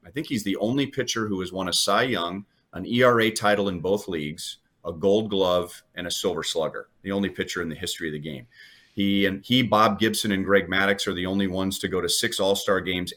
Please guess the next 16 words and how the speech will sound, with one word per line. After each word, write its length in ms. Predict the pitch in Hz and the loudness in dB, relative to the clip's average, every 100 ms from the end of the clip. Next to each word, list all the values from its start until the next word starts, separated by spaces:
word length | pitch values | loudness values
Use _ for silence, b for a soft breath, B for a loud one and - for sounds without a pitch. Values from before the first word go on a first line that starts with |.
| 117 | -2
and 200 | 113 107 | 0 0
win 180 | 95 | 0
six 440 | 92 - 95 - - | -2 -2 -2 -4 -8
or 100 | 92 | -6
more 240 | 90 85 | -4 -6
Gold 280 | 80 82 82 | -4 -6 -2
Gloves. 440 | 85 85 82 - - b b | 0 0 0 -6 -16 b b
So 160 | - 123 | -4 -2
he's 400 | 123 131 127 - B B | 2 2 0 -2 B B
slowly 540 | - - 165 180 175 | -2 8 10 10 8
but 160 | 131 127 | 6 4
surely 640 | - 113 117 113 113 113 _ _ _ | 4 4 4 2 0 -2 _ _ _
putting 260 | 147 143 | 4 6
himself 600 | 127 104 - 98 95 - - | 4 2 2 2 2 -2 -8
on 500 | 95 92 90 87 85 - _ _ | -4 -2 -2 -6 -12 -16 _ _
lists 760 | 95 104 123 123 - - - | 0 4 4 2 -2 -2 -2